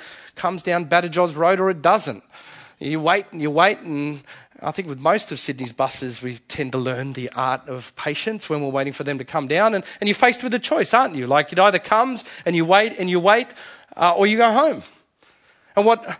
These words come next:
what James is saying is that when these trials come, just be patient. The first thing that you can do is just be patient. When everything makes no sense, when you're confused, when you can't make sense of what's going on,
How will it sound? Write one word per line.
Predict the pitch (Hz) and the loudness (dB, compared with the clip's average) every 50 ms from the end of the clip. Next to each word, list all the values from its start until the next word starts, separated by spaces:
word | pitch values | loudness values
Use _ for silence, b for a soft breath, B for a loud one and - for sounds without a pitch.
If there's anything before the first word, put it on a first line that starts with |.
| B B B | B B B
what | - 220 214 | 2 2 4
James | - - 240 269 294 247 208 | 4 2 2 2 2 0 -2
is | 220 190 - | -2 -2 -2
saying | - - 226 - 302 277 269 226 | 0 0 2 2 2 4 4 4
is | 196 196 190 160 - | 2 2 2 0 0
that | - 220 220 | 0 2 2
when | 220 220 220 | 4 2 2
these | 220 220 185 | 2 0 0
trials | - - - 214 226 240 254 254 254 226 - | -4 -4 0 4 4 6 6 4 2 0 -2
come, | - - - 180 156 147 160 185 214 233 233 226 b b b b b b b b b b _ _ _ _ _ _ _ _ - | -6 -4 -2 0 0 2 2 0 0 0 -2 -4 b b b b b b b b b b _ _ _ _ _ _ _ _ -10
just | 139 147 - | -8 -8 -6
be | - 220 | -6 -8
patient. | - - - - - - - - 131 107 - - - - _ _ _ _ _ _ _ _ _ _ _ _ _ _ _ _ _ _ _ _ _ _ | -8 -10 -12 -10 -8 -6 -4 -4 -6 -8 -10 -16 -18 -20 _ _ _ _ _ _ _ _ _ _ _ _ _ _ _ _ _ _ _ _ _ _
The | - 185 | -6 -4
first | 180 - - 247 247 247 - | -2 2 2 2 2 2 2
thing | - 254 254 | 0 0 0
that | 247 240 | 0 0
you | 220 208 | -2 -2
can | - 220 220 | -2 -4 -2
do | 190 294 302 233 202 - | 0 0 2 2 2 2
is | - 214 208 190 | 2 0 -2 0
just | - - 226 226 214 - - - | 2 4 4 4 4 0 -4 -2
be | - 180 175 196 202 196 196 b b b b b b b b b b _ _ _ | 0 2 2 2 0 -2 -6 b b b b b b b b b b _ _ _
patient. | - - 381 359 320 - - - 139 110 - - - - - b b b b b b b b b b b b | -6 -2 0 0 0 0 -2 -4 -6 -8 -10 -12 -14 -14 -16 b b b b b b b b b b b b
When | 240 247 240 | 0 2 4
everything | 247 247 247 262 240 - 269 254 233 | 4 2 2 0 -2 0 0 0 2
makes | 233 233 240 240 - - | 2 2 0 0 -2 -2
no | 240 220 220 | 0 0 0
sense, | 214 - - 254 240 220 - - - | 0 0 0 0 0 -2 -2 -4 -2
when | 202 208 208 | -2 -2 -2
you're | 196 | -4
confused, | 202 - 208 - - - - 226 233 247 247 247 220 - - B B B B B B | -6 -8 -8 -8 -8 -8 -4 -2 -2 0 0 -2 -4 -6 -10 B B B B B B
when | 214 202 | 0 0
you | 208 202 | 0 -2
can't | - - 247 233 262 311 | -2 0 0 0 2 2
make | - 220 - | 0 0 0
sense | - - 226 208 - | 0 -2 -2 0 -2
of | 220 185 | -2 -2
what's | 214 214 - - | -2 -2 -2 0
going | - 214 202 202 208 | 2 2 2 4 4
on, | 214 214 208 | 2 2 2